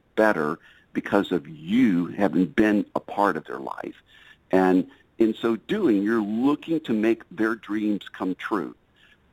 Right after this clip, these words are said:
And I, I, I'll, I will always remember, uh, my friend Zig Ziglar years ago who, who said, "Help enough people get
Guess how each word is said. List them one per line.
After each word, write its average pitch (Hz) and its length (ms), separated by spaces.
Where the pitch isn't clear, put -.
And 98 380
I, 107 280
I, 104 120
I'll, 87 280
I 104 40
will 98 320
always 139 420
remember, 117 500
uh, 87 240
my 85 180
friend 104 360
Zig 113 220
Ziglar 95 440
years 120 360
ago 101 400
who, 90 360
who 98 220
said, 98 300
"Help 123 300
enough 165 260
people 139 440
get 85 340